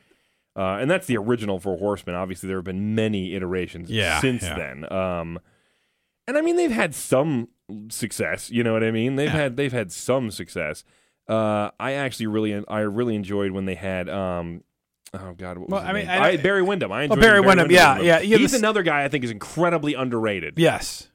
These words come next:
Speaker 1: Um, from history.
Speaker 2: I, I, I think 'cause maybe 'cause later in his career, it just, it, it may be 'cause,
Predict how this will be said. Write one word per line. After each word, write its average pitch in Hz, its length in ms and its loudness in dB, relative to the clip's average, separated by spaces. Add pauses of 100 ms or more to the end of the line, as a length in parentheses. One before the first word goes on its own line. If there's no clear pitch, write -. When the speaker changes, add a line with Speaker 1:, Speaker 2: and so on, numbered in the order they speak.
Speaker 1:
Um, 101 400 -4
from 104 180 -8
history. 85 480 -12 (140)
Speaker 2:
I, 185 240 0
I, 180 100 0
I 190 40 4
think 254 200 2
'cause 175 160 -2
maybe 180 240 2
'cause 156 220 -2
later 156 280 -2
in 170 60 -6
his 165 160 -6
career, 170 420 0
it 143 180 -4
just, - 280 -4
it, 131 200 -6
it 131 180 -6
may 143 140 -2
be 139 120 -4
'cause, 131 240 -4